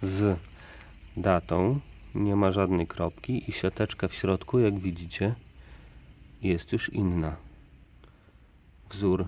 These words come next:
są okrągłe wycięcia i materiał też widać, że jest inny.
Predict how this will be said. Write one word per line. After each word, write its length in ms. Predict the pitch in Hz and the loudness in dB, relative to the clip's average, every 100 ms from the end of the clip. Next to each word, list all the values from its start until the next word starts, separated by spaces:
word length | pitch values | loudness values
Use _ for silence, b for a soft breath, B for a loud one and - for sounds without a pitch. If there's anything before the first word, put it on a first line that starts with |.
| - | -6
są 180 | - 104 | -6 -2
okrągłe 540 | 101 - 101 95 98 | -2 2 2 2 2
wycięcia 680 | 92 92 - 98 101 127 160 - | 0 -2 0 -2 0 0 0 0
i 180 | 113 110 | 0 2
materiał 480 | 104 - 104 107 | 0 0 2 2
też 180 | 104 104 | 2 -2
widać, 340 | 98 95 92 92 | 0 0 0 0
że 140 | 90 | -2
jest 240 | 92 - | -2 -4
inny. 340 | - 92 85 | -4 -2 -2